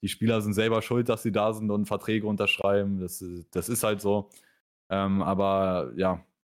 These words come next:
wie erfolgreich dieses Team noch jetzt zum Schluss von C S go sein wird oder nächstes Jahr C S zwei,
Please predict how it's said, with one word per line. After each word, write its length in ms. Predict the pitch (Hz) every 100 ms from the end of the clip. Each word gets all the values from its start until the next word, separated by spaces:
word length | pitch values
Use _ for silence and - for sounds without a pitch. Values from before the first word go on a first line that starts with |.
| _ _ _ _ _ _ - - 50 -
wie 220 | 95 98
erfolgreich 540 | 123 117 135 139 127 123
dieses 280 | 123 117 -
Team 260 | 135 127
noch 340 | 120 120 120 107
jetzt 320 | 104 - -
zum 340 | 104 104 101
Schluss 300 | - 120 117
von 160 | - 104
C 140 | -
S 140 | 104 -
go 180 | 107
sein 280 | 101 104 104
wird 200 | 101 95
oder 160 | 92 92
nächstes 340 | 101 - 98
Jahr 160 | 101 92
C 160 | -
S 160 | 92 -
zwei, 300 | - 95 95